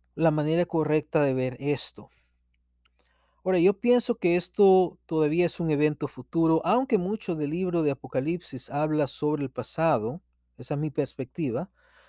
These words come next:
pero pienso que esto tiene que ver con el futuro por esta razón. He aquí que viene con las nubes. En el capítulo veinticuatro, versículo treinta de Mateo,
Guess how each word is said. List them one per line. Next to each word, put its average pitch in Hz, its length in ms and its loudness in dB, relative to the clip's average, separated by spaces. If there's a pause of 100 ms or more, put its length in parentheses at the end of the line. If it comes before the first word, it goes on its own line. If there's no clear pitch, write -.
(120)
pero 165 200 0
pienso 208 360 -2
que 180 280 2
esto 180 260 -2
tiene 170 260 -4
que 170 120 -4
ver 160 240 0
con 160 160 -4
el 147 100 -4
futuro 175 560 0
por 143 240 -2
esta 156 320 0
razón. 113 580 -8 (680)
He 190 120 4
aquí 208 240 0
que 214 140 2
viene 190 340 2
con 170 200 -2
las 147 200 -4
nubes. - 720 -6 (680)
En 170 200 -2
el 170 400 2
capítulo 208 420 0
veinticuatro, 180 640 0
versículo 175 500 -4
treinta 165 460 -2
de 151 120 0
Mateo, 143 720 0